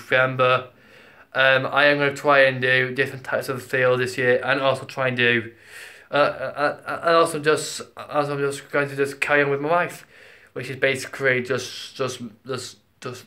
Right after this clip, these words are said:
like, living life, making, making the thing I, and yeah, and just chilling, being life, all that. So yeah, um,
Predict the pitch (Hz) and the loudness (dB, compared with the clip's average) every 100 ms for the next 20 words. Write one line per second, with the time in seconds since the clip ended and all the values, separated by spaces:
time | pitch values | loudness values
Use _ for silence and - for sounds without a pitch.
0 | - 117 117 117 120 131 131 139 156 156 | -12 -2 0 0 -2 -2 2 4 4 0
1 | 127 135 139 139 - 135 135 143 143 135 | -8 0 0 0 -4 -8 -6 -2 0 0
2 | 139 139 143 143 151 151 160 170 170 190 | 0 2 2 0 0 4 4 4 0 -2
3 | 226 247 - - - - - 160 165 175 | -2 -4 -10 -20 -20 -20 -8 -2 0 -2
4 | - - - - - 185 190 190 175 - | -4 -14 -14 -6 0 4 2 2 -8 -18
5 | - 180 180 180 190 202 196 202 208 - | -6 -2 0 -2 -4 -4 0 2 0 -4
6 | - - - - _ _ _ 175 170 170 | -20 -20 -20 -20 _ _ _ -2 0 2
7 | 165 165 165 165 165 165 - | 2 4 4 4 2 -6 -14